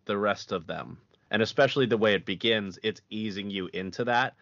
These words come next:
Uh, I think the bulk of the movie is telling a very different story than, uh, than a lot of the other films.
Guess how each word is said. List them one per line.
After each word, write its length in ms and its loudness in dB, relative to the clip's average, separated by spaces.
Uh, 180 0
I 80 0
think 160 0
the 80 -2
bulk 300 0
of 80 -4
the 40 -4
movie 560 -4
is 280 -6
telling 400 -4
a 140 -6
very 280 -2
different 360 -8
story 440 -4
than, 460 -2
uh, 200 0
than 340 -4
a 60 -4
lot 200 0
of 80 -6
the 120 -2
other 180 -2
films. 480 -10